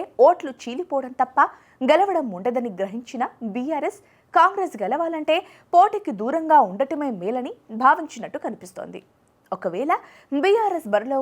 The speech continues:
ఉంటే త్రిముఖ పోరులో బీజేపీ గెలవడం మరింత సులువు. కాంగ్రెస్తో పోరులో ఇప్పుడు బీజేపీ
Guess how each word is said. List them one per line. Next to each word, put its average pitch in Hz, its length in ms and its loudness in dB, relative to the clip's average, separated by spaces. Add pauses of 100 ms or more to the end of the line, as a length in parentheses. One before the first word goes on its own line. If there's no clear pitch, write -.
ఉంటే 262 180 2 (360)
త్రిముఖ 370 420 0
పోరులో 233 320 0 (360)
బీజేపీ 339 420 -4 (100)
గెలవడం 208 340 0 (180)
మరింత 240 300 4 (100)
సులువు. 147 260 -12 (480)
కాంగ్రెస్తో 330 480 2 (140)
పోరులో 247 320 2 (280)
ఇప్పుడు 233 220 -10 (100)
బీజేపీ 240 460 -8